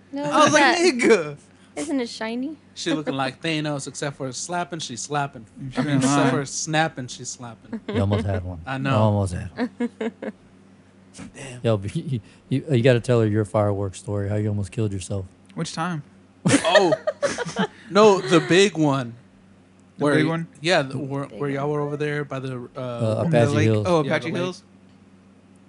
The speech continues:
Speaker 2: So we bought one, was it New Year's or what, was it Christmas?
Speaker 4: I can't remember.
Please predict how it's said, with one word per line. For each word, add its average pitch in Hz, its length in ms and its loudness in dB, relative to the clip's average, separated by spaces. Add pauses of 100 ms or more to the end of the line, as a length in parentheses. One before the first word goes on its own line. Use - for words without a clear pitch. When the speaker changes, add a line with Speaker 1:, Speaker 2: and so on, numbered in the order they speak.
Speaker 2:
So 147 220 0
we 156 120 0
bought 156 300 -4 (100)
one, 160 460 -8
was 165 180 -8
it 131 120 -14
New 160 160 -6
Year's 202 320 -4
or 147 40 -8
what, 147 240 -10
was 165 180 -6
it 131 100 -14
Christmas? 208 440 -8
Speaker 4:
I 110 60 -6
can't 95 260 -8
remember. 101 300 -4